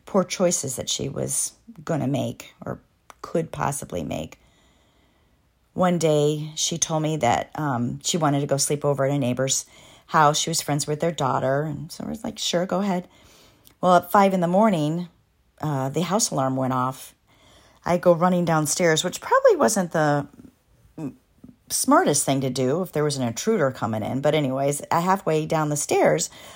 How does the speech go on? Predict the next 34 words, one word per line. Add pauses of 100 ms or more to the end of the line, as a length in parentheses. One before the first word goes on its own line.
(140)
I
ran
into
my
daughter,
and
she's
like,
"You
know,
I'm
just
not
feeling
good.
I
wanted
to
come
home."
I'm
like,
"Okay,
you
know,
I'm
half
tired."
So
I (1300)
crawl
back
into
bed.